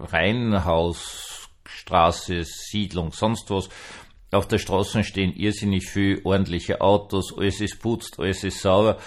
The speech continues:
Und der Text dazu sagt dann, ja, wie furchtbar und Slumgebiet und irre Kriminalität und alle werden pausenlos umgebracht und Rauschgifthandel und Verbrecherbanden und, und, und, und.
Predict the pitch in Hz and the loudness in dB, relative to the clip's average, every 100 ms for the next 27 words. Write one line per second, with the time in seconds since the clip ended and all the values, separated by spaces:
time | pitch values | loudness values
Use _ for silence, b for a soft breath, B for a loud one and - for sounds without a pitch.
0 | B B B B - 107 - 104 - 113 | B B B B -2 -2 0 -2 0 -4
1 | - - - - - 113 - 101 - - | -4 -8 -10 -8 -4 -4 0 0 -2 -2
2 | 104 98 98 95 - 80 98 98 82 90 | 2 4 2 0 -4 -6 -4 -2 -4 -6
3 | - 113 113 - - 98 95 92 90 - | -2 0 0 -2 2 4 6 4 0 0
4 | 95 92 - - 98 82 110 104 101 95 | 0 0 -2 -4 0 2 2 0 -4 -4
5 | 104 104 98 98 92 - 107 95 92 107 | -2 -2 -2 -4 -6 -2 0 -2 -2 0
6 | 101 101 101 101 98 - 110 98 95 - | 2 4 4 2 0 -2 0 0 0 -2
7 | 95 87 - 101 101 92 95 92 90 95 | -6 -4 0 2 2 2 0 2 2 4
8 | 101 98 - - 113 95 98 92 82 - | 2 0 -4 -6 -4 -4 -2 0 0 -2
9 | - 110 92 90 90 92 107 95 - 95 | -4 -2 0 2 2 2 -2 -4 0 2
10 | 90 92 87 - 107 98 - - 92 95 | 2 0 0 0 0 0 -2 -4 -2 0
11 | 92 - 95 - 92 87 - 85 - 113 | 0 0 -4 0 2 0 -2 -4 0 2
12 | 107 92 104 104 85 - 85 76 - 139 | 2 2 2 2 2 -2 -4 -2 -2 -4